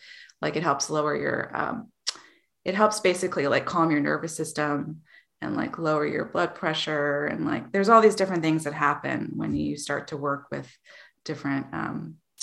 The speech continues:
like, intentional sounds and things like that. So I started actually incorporating that into my music as well.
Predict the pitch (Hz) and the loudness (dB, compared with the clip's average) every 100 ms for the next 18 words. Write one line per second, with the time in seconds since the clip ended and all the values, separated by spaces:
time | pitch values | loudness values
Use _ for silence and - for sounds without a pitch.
0 | - - _ - 156 160 156 - 156 - | -6 -8 _ -8 -4 -2 -2 0 -2 -2
1 | 143 139 - 143 139 135 135 143 139 - | -4 -4 -4 -4 -4 -4 -4 -6 -6 -6
2 | - 127 147 - 208 202 214 214 196 180 | -6 0 0 4 4 6 4 4 4 2
3 | 180 170 156 151 143 147 143 147 135 135 | 2 -2 -4 -2 -4 -2 -4 -4 -6 -8
4 | 135 131 131 - - - - - - - | -8 -8 -6 -6 -6 -10 -12 -4 -2 -2